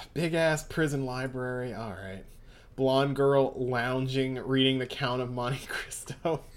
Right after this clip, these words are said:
<laughs> Hi. Mind if I interrupt?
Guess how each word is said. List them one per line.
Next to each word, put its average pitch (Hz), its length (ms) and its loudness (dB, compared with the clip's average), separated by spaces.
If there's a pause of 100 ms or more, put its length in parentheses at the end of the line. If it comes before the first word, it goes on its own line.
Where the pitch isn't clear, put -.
<laughs> 170 100 0 (2000)
Hi. 196 460 -2 (340)
Mind 156 300 2
if - 120 -2
I 170 180 2
interrupt? 170 540 -2